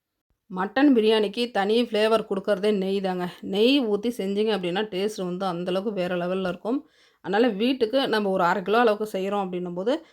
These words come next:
அதுல ஒரு ஐம்பது கிராம் அளவுக்கு நெய் சேர்த்து செஞ்சு சாப்பிட்டு பாருங்க, அவ்வளோ நல்லா இருக்கும். மட்டன் பிரியாணி நம்ம அடிக்கடி செய்ய போறதில்ல,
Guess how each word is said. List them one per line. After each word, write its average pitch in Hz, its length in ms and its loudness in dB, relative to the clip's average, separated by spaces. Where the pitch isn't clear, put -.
அதுல 196 260 0
ஒரு 196 160 2
ஐம்பது 220 280 4
கிராம் 277 260 4
அளவுக்கு 226 300 0
நெய் 220 200 0
சேர்த்து 208 280 -2
செஞ்சு 208 360 -4
சாப்பிட்டு 190 340 -2
பாருங்க, 180 300 -4
அவ்வளோ 220 280 0
நல்லா 196 220 0
இருக்கும். 226 240 -4
மட்டன் 277 340 4
பிரியாணி 247 340 4
நம்ம 214 180 0
அடிக்கடி 220 380 -2
செய்ய 208 240 -2
போறதில்ல, 202 360 0